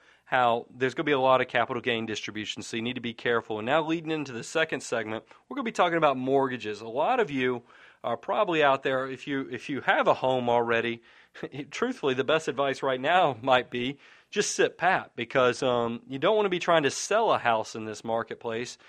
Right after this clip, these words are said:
uh, because it, it's, it's not exactly a seller's market. It's more of a buyer's market. So I'm hoping this, this, this segment is really focusing on the people who are out there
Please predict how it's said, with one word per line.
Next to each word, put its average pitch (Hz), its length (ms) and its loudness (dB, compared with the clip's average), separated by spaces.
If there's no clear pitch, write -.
uh, 107 160 -4
because 117 400 -2
it, 123 100 -4
it's, 127 220 -8
it's 127 180 -12
not 160 160 4
exactly 139 580 2
a 113 120 -6
seller's 139 520 -2
market. 123 420 0
It's - 140 -16
more 151 200 -4
of 160 80 -4
a 131 40 -4
buyer's 127 540 -2
market. 104 340 -12
So 113 140 -8
I'm 117 140 -6
hoping 156 380 -4
this, 196 200 -4
this, 185 360 -6
this 226 160 -6
segment 156 460 2
is 117 140 -4
really 160 380 0
focusing 143 540 -4
on 123 160 -2
the 110 80 -6
people 156 500 -8
who 143 120 -2
are 123 140 4
out 160 260 4
there 120 220 -2